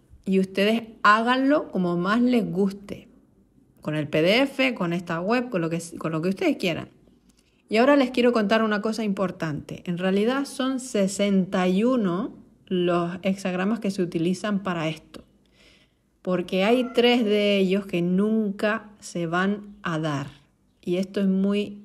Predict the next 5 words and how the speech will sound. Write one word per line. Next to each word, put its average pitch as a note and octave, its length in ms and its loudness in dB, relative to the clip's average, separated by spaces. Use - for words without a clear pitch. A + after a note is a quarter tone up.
interesante. F3+ 880 -4
Nunca A#3 600 4
van G3 360 0
a G3 100 -2
salir F#3+ 580 -2